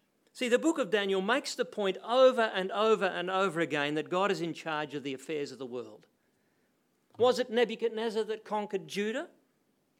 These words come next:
and took Daniel and the I-, Israelites into exile? No, well, no. Not according to Daniel chapter one, verse one. The Lord did this. The Lord delivered Judah into Nebuchadnezzar's hands.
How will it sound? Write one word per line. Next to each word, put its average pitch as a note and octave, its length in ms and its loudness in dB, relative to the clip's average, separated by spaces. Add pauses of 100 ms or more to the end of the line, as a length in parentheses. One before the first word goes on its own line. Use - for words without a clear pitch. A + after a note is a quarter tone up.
(840)
and E3+ 160 -4
took E3+ 220 -2
Daniel F3+ 400 0
and D#3+ 160 -2
the E3 200 0
I-, F#3+ 260 -4 (120)
Israelites F3 480 -2
into D#3+ 200 -4
exile? G3 320 -4
No, C#4 100 -8
well, C4 160 -6
no. C#4+ 360 -8 (340)
Not A#3 160 -4
according G3+ 360 0
to D3 60 -14
Daniel E3+ 300 -2
chapter E3 280 -6
one, D3 220 -4
verse C3+ 220 -6
one. G3+ 180 -2 (140)
The B3+ 80 6
Lord D4 400 0
did E3 240 4
this. - 400 -8 (680)
The A#3 100 2
Lord B3 460 6 (220)
delivered E3 500 4
Judah C#3+ 480 2
into C#3 240 -10
Nebuchadnezzar's C3+ 760 -10
hands. G#2+ 580 -18